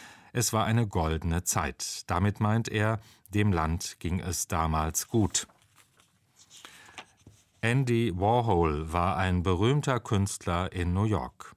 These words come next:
Jetzt ist ein Bild von Warhol aus dem Jahr neunzehnhundertvierundsechzig für einhundertfünfundachtzig Millionen Dollar verkauft worden.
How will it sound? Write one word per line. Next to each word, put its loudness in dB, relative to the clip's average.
Jetzt -2
ist -6
ein -2
Bild 2
von -2
Warhol 0
aus -4
dem 0
Jahr -2
neunzehnhundertvierundsechzig -2
für 2
einhundertfünfundachtzig 0
Millionen 2
Dollar 2
verkauft -2
worden. -2